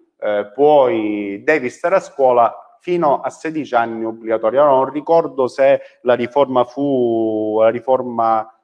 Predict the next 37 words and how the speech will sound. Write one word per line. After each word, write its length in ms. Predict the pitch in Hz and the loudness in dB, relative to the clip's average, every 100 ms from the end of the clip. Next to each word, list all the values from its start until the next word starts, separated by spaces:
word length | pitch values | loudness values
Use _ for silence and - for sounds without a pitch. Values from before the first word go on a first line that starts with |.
| _ _ | _ _
eh, 580 | 104 104 104 107 110 - | -4 -2 -2 -2 -4 -6
Gelmini, 540 | - 120 160 156 117 | -8 -6 -4 -2 -4
forse, 420 | - 123 - 113 | -2 -4 -4 -10
che 80 | 107 | -6
aumentò 520 | 110 110 113 - 127 | -6 -4 -8 -2 0
a 40 | 113 | 0
sedici 460 | - 117 113 110 | -2 -14 -14 -4
anni 500 | 123 120 110 107 104 - _ _ | -2 -2 -4 -6 -8 -10 _ _
il, 220 | 110 107 | -16 -8
l'età 1160 | 107 104 107 110 113 113 120 113 110 104 101 98 | -2 2 2 0 -4 0 4 4 4 2 -2 -6
minima, 960 | 107 131 139 151 175 175 170 175 - _ _ | -8 -6 -4 -4 -4 -2 0 0 -6 _ _
eh, 960 | 117 110 104 101 101 98 98 98 98 107 | -4 0 2 0 0 -2 -2 -2 -2 -2
della 240 | 110 107 | 0 0
scuola 280 | - - 117 | -2 -4 -4
obbligatoria, 680 | 120 156 190 - 185 190 | -4 -2 -2 2 2 2
però 280 | - 131 101 - _ | 2 2 2 -2 _
sicuramente 760 | _ - 151 151 120 113 110 117 | _ -8 -2 0 2 -2 -4 -12
è 40 | |
stata 240 | 107 117 117 | -14 -8 -6
aumentata 440 | 117 113 180 127 | -6 -8 -8 -4
da 120 | 135 | 0
otto 300 | 110 104 - | 0 0 -8
a 20 | 98 | -12
dieci. 520 | _ 92 92 - _ _ _ _ _ _ | _ -12 -12 -14 _ _ _ _ _ _
Ehm, 1200 | 120 117 113 110 107 101 101 101 98 101 101 _ | -4 -2 0 -2 -2 -8 -10 -16 -20 -20 _ _
gli 80 | _ | _
studenti 420 | - 165 170 165 | -10 -6 -6 -6
sì, 180 | 147 185 | -6 -6
gli 80 | 156 | -4
insegnanti 500 | 123 135 131 139 160 | -8 -6 -6 -6 -4
no, 120 | 165 | -4
vedere 220 | 127 123 | -2 -2
esclusione 360 | 120 - 131 143 | -2 -6 -6 -4
all'ultimo 300 | 127 - 139 | -4 -6 -8
concorso 300 | 135 131 - | -8 -12 -16
straordinario. 500 | - 165 190 208 143 | -14 -8 -2 0 2
Allora, 320 | 127 131 110 | 2 4 2